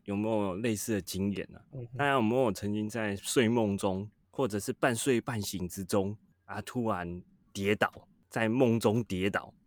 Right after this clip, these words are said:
Speaker 1: 那身体当下的一个反应是全身跳-，抽动了一下，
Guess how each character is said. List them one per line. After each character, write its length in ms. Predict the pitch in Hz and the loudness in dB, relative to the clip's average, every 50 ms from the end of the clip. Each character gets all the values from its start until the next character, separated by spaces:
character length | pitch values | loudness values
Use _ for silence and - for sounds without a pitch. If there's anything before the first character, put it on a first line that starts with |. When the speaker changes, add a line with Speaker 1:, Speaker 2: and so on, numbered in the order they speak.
| _ _ | _ _
Speaker 1:
那 280 | - 120 117 107 95 90 95 | 0 2 2 2 2 -2 -6
身 320 | - - - 127 127 135 | -10 -2 0 2 2 2
体 400 | 127 - - 98 87 90 87 - - _ | 0 -4 -6 -8 -8 -8 -8 -10 -14 _
当 220 | - 120 123 127 123 | 2 2 4 4 4
下 220 | - - 127 113 | 4 4 4 6
的 100 | 101 101 | 4 4
一 80 | 107 104 | 4 4
个 100 | 113 101 | 2 2
反 240 | - - 98 87 | 2 0 -2 0
应 140 | 98 113 117 | 2 0 0
是 180 | 104 113 117 101 | 0 0 -2 -2
全 380 | - - - 104 95 98 113 | -2 0 2 2 2 2 0
身 340 | 113 - 127 117 117 120 123 - _ _ _ _ | 2 2 4 4 4 2 -2 -8 _ _ _ _
跳-， 300 | - - 170 139 110 - - - | -2 2 4 4 4 2 0 0
抽 260 | - 143 143 143 151 | 4 8 8 8 10
动 240 | - 165 139 123 113 | 10 8 8 8 8
了 120 | 107 101 | 8 6
一 100 | 101 104 | 6 4
下， 240 | 101 - 113 87 | 4 2 2 2